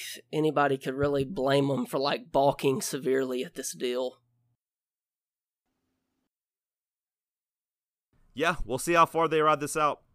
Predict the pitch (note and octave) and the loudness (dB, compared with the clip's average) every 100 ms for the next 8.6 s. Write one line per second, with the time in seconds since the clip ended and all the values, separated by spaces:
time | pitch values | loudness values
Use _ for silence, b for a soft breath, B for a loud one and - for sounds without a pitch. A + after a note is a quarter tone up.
0 | F#2+ C3+ D3+ - D3+ C#3+ D3 D3 D3 C3 | -8 -4 -4 -2 -4 -2 -2 0 0 -2
1 | C3 B2 A#2+ C#3 C3 C3 A#2+ B2 A#2+ C3+ | -8 -10 -10 -10 -8 -8 -8 -10 -8 -6
2 | C3 A2 F#2+ _ _ _ _ _ - F#2+ | -4 -4 -8 _ _ _ _ _ -20 -8
3 | A#2 B2+ C3 A#2+ B2+ A#2+ _ - G2+ A2+ | -4 -2 -2 0 -2 -4 _ -10 -4 -2
4 | A#2 G2 C3 D3 C3+ D#3 D3 C3+ A2+ A2 | -4 -2 0 0 0 0 2 2 -2 -10
5 | - B2 - B2 B2 A#2 A#2 A2 B2 A#2 | -10 -10 -8 -8 -2 -2 -2 -4 -4 -6
6 | G2+ - F#2+ A2 F#2 G#2+ F2+ G#2 A2 G#2+ | -8 -14 -10 -10 -8 -12 -10 -8 -6 -6
7 | E2+ D#2 A2 - G2+ G#2 G2+ F#2 G#2+ - | -10 -10 -10 -10 -12 -12 -10 -10 -10 -8
8 | G2 G2 - A#2 A2 | -8 -8 -8 -8 -8